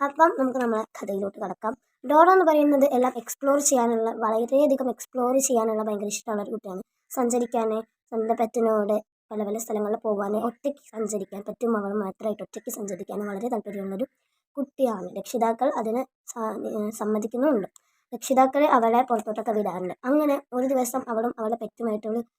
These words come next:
ഒരു കാടിൻ്റെ അടുത്തേക്ക് പോയി. അപ്പം അവൾ കാട്ടിലോട്ട് കയറി. ആ, കുറേ നടന്നപ്പം അവൾക്ക് വഴി തെറ്റിപ്പോയി.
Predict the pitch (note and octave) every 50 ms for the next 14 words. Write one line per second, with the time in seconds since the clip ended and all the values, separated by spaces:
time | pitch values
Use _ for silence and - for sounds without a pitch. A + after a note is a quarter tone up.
0 | _ _ _ - A#3 B3+ C4 - - B3 A3+ A#3+ A#3+ A#3+ B3+ B3 B3+ B3+ C4 C4
1 | A#3 A3+ - A3+ A3 - C4 - G#3 F3 - _ - G#3+ - B3 E4 - _ -
2 | A3+ A#3 C4 - B3+ A3+ A3+ A#3+ A#3 A3+ A#3 C4 A#3 G#3 G3 F#3 _ _ _ _
3 | _ _ _ _ - G3 G3 G#3+ - A#3+ A#3+ B3+ C#4 D4+ D4+ C4+ B3 B3+ A#3+ A#3+
4 | - C4 C4 C4+ D#4 G4+ _ _ _ _ _ _ _ _ _ - A3 A3+ A#3 A#3
5 | - - C4 - - G#3+ A3 A3+ A#3 A#3 - _ _ _ _ - G#3+ - A#3 A3
6 | - F#3+ F#3